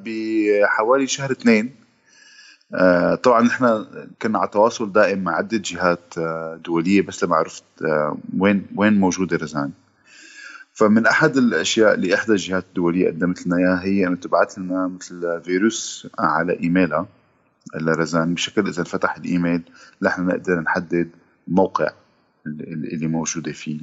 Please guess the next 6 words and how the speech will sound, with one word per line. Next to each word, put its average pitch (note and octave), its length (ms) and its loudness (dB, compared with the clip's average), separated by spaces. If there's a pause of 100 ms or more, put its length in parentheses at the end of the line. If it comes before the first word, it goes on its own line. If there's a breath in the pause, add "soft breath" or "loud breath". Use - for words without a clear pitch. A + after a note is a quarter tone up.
(280)
آه، C#2+ 520 -8 (1900)
موجود F2 320 -2
فيه D#2+ 240 0
هذا D2+ 140 -2
ال-، C#2+ 120 -6 (340)
آه، C2+ 120 -6